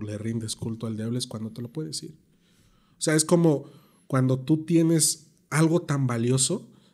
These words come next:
no te gustaría que te lo quitaran. Y eso para el satanista es muy valioso, porque para él es su Dios, porque para él es su todo. Entonces, es como la gente que cree en Dios, ¿no?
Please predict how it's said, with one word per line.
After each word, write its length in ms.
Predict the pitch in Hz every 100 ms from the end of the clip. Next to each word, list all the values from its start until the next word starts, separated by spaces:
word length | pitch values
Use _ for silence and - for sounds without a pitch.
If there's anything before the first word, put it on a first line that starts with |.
| _
no 160 | 135 135
te 80 | 139
gustaría 400 | 123 - 120 123
que 100 | 135
te 120 | 113
lo 100 | 165
quitaran. 380 | - - 110 _ _ _ _ _ _ _ _ _ _
Y 200 | - 139
eso 260 | 147 - -
para 140 | 147 120
el 60 |
satanista 520 | 117 120 113 120 120
es 80 | 127
muy 140 | 123 117
valioso, 460 | 113 110 110 - _ _ _ _ _
porque 300 | 127 120 123
para 320 | - 120 120
él 360 | 127 151 269 - - _ _ _ _
es 120 | 127
su 140 | - 123
Dios, 460 | 120 113 - - _ _ _ _ _
porque 280 | - 117 131
para 320 | 127 120 117
él 300 | 127 156 185 - - - _
es 140 | 139 -
su 200 | 143 143
todo. 320 | 151 110 - - - _ _ _
Entonces, 580 | 131 120 143 139 147 131 - - _
es 120 | 151 139
como 220 | 170 160
la 100 | 143
gente 400 | 135 151 156 165
que 200 | 147 135
cree 220 | 143 147
en 160 | 151 143
Dios, 500 | 139 147 139 - - - _ - _ _
¿no? 320 | - 110 143